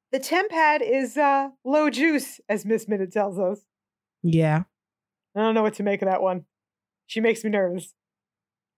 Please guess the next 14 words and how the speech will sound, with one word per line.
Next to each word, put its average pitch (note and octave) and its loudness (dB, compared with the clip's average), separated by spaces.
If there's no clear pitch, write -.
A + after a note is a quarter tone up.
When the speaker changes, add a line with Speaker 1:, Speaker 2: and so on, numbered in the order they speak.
Speaker 2:
Miss F#3 0
Minutes? F4 0
Yeah, G3+ 0
absolutely. G#3+ -2
I G3 0
think C#4+ -2
she's B3+ -2
the G3 2
one G3+ 2
who's G#3 0
playing F#3+ 2
the E3+ 0
game, E3+ 0
that D#3 -2